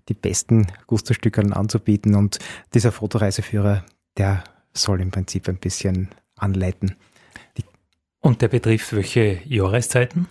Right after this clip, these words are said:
Speaker 1: Der geht quer durch die gesamten Jahreszeiten. Also wir haben Schwerpunkte natürlich übers ganze Jahr gesetzt.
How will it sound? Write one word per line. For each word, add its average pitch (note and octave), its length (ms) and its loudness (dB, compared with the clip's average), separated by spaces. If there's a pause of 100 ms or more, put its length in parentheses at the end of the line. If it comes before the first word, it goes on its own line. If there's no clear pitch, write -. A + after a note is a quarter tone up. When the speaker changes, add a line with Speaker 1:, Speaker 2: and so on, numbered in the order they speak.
(680)
Speaker 1:
Der B2+ 80 4
geht D3 240 2
quer A#2 300 4
durch C#3+ 260 4
die A#2+ 480 4
gesamten G2+ 420 0
Jahreszeiten. F#2+ 640 -2
Also G2+ 220 0
wir A2+ 100 4
haben G#2+ 140 2
Schwerpunkte A#2+ 840 2 (220)
natürlich A2 640 2
übers G2+ 220 -6
ganze G2 280 -2
Jahr G2 200 0
gesetzt. - 480 0